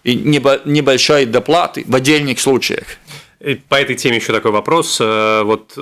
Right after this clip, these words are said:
Speaker 2: явно, да, э, гос-, э, сектор п-, проигрывает по зарплатам частному сектору, но есть ли помимо, э, собственно, денег какие-то преимущества в работе на госслужбе? Как вам видится это?
Speaker 1: Ну, к-,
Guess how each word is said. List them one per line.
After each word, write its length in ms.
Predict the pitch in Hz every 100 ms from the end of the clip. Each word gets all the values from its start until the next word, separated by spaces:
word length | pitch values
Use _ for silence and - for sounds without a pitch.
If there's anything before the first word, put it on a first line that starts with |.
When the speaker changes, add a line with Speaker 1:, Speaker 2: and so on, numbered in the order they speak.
| - - 95 98 -
Speaker 2:
явно, 460 | 135 123 135 110 101
да, 280 | 110 143 147
э, 440 | 113 104 101 101 101
гос-, 380 | 101 113 - -
э, 360 | 101 98 98 95 _ _ _ -
сектор 420 | - 131 - 107
п-, 220 | - 151
проигрывает 540 | 123 127 131 113 104 101
по 60 |
зарплатам 480 | 101 113 - 113 101
частному 440 | - 175 185 131 110
сектору, 520 | - 104 - 101 95 _ _ -
но 80 |
есть 260 | 120 - -
ли 60 | -
помимо, 920 | 117 120 127 113 107 107 104 104 104
э, 420 | - 50 - - - _ _ _
собственно, 480 | - 127 123 - 104
денег 500 | 98 180 202 190 - _ _ -
какие-то 460 | 135 - 147 135
преимущества 680 | - 120 120 156 170 - 127
в 80 | 110
работе 720 | 110 107 131 139 - 117 113
на 580 | 104 110 117 117 113 110
госслужбе? 1120 | 101 113 120 - - - - 123 110 101 95 - _ _ _
Как 220 | 120 113
вам 140 | 107 104
видится 360 | 98 95 -
это? 160 | - -
Speaker 1:
Ну, 80 |
к-, 140 | 120